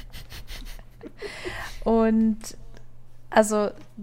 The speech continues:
wenn Pool ein Sommeralbum ist, dann ist das Leben danach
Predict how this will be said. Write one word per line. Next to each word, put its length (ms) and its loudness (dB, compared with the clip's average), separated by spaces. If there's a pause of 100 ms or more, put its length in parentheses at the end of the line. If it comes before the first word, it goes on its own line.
(180)
wenn 280 2
Pool 300 -2
ein 200 0
Sommeralbum 680 -2
ist, 360 -6 (840)
dann 160 2
ist 420 -8
das 160 -12
Leben 280 2
danach 440 -4